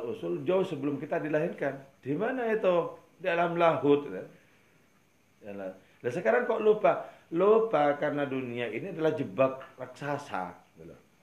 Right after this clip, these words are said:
Coba kita masuki lagi, telusuri lagi alam rohani kita. Kita akan merasakan bahwa awal mula kita itu, kampung asal usul kita itu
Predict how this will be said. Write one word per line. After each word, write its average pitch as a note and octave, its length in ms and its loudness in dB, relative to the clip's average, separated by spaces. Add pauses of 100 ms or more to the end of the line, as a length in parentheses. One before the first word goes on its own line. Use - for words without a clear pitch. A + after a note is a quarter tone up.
(800)
Coba F#3+ 560 4 (320)
kita F#3+ 240 2
masuki F3+ 480 0
lagi, C3+ 480 0 (480)
telusuri E3 400 0
lagi E3 400 2
alam C#3 240 -2
rohani B2 400 0
kita. A2 320 -6 (320)
Kita C#3 320 -4
akan B2+ 240 -6
merasakan A2+ 560 -4
bahwa G2 320 -6 (560)
awal E3+ 480 2
mula C#3 400 0
kita A2 480 -8
itu, C3+ 240 -12
kampung D3+ 480 0
asal A#2 240 -6
usul A2 240 -8
kita B2 240 -8
itu D3+ 80 -10